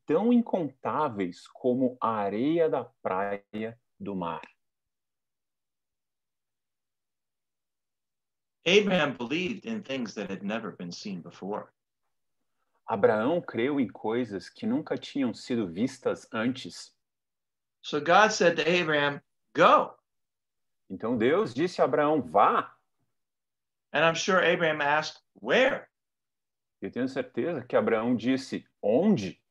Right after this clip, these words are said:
Speaker 2: And God says, "I'm not gonna tell you where, just go."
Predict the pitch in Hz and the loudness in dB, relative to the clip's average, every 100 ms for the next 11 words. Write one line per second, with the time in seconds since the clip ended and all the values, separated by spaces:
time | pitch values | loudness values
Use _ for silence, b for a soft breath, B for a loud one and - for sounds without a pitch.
0 | _ _ _ - 131 175 175 165 151 135 | _ _ _ -12 -2 0 0 -2 -2 -4
1 | - _ _ _ _ 156 220 277 - 294 | -10 _ _ _ _ -2 0 0 0 0
2 | 233 - 269 285 202 196 - 208 - 220 | 0 4 4 6 2 2 -2 -4 -4 -6
3 | - - 175 247 - - | -6 -2 4 4 2 -4